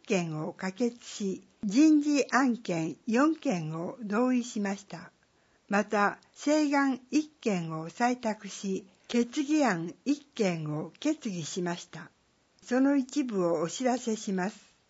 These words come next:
詳細はホームページをご覧ください。補正予算。令和六年度中津市一般会計補正予算第七号。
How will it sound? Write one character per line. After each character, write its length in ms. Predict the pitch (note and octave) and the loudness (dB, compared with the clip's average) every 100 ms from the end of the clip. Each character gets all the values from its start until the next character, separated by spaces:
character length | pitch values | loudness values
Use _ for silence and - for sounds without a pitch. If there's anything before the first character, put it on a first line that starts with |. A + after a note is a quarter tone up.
| _ _ | _ _
詳 240 | - C#4 D4+ | 0 0 2
細 320 | D4 B3+ A3+ | 2 2 2
は 220 | G#3+ G#3+ | 0 0
ホ 120 | C4 | 2
ー 80 | D4 | 2
ム 140 | D4 C#4+ | 2 0
ペ 220 | C#4 B3 | 0 0
ー 60 | F#3 | 0
ジ 160 | F3 | -4
を 140 | D#3+ F3 | -4 -6
ご 180 | F#3+ | -4
覧 220 | G3 A#3 A3+ | -2 -2 -2
く 140 | G#3 | -2
だ 120 | F#3 | -2
さ 200 | F3+ E3+ | -2 -8
い。 120 | D#3 E3 _ _ _ _ _ _ _ _ _ _ _ _ _ _ _ _ _ - | -8 -12 _ _ _ _ _ _ _ _ _ _ _ _ _ _ _ _ _ -4
補 60 | |
正 260 | D#4 D#4 C#4+ | 0 4 4
予 160 | C4 | 4
算。 340 | C4+ F#3+ D#3+ - _ _ _ _ _ _ _ _ _ _ _ A3 | 0 -4 -8 -12 _ _ _ _ _ _ _ _ _ _ _ 0
令 300 | C4 E4 A#3+ | 6 6 6
和 260 | E3+ D#3+ | 2 0
六 300 | E3+ G3 C4 | 0 0 2
年 340 | B3+ B3 F#3 E3 | 4 4 2 0
度 260 | D#3+ E3 - | -2 -4 0
中 340 | G3 G3+ C4+ | 0 2 2
津 160 | C4 A#3 | 0 -6
市 240 | - E3+ D3 F#3 | -4 -4 -2 -4
一 80 | F#3+ - | -6 0
般 240 | C4+ C#4+ | 2 2
会 300 | C#4 C#4 C#4+ | 2 0 0
計 360 | C#4 C#4 C4 B3 | -2 -2 0 0
補 160 | G#3 A#3 | -2 -4
正 320 | - C#4+ C4+ | -2 0 2
予 160 | C4 | 0
算 400 | B3+ G3+ E3 D#3 - _ _ _ _ _ G3+ | -2 -4 -6 -8 -16 _ _ _ _ _ 0
第 220 | A3+ F3+ | 2 2
七 360 | E3+ F3 G3+ | -2 -2 -4
号。 300 | F#3 E3+ - | -6 -12 -16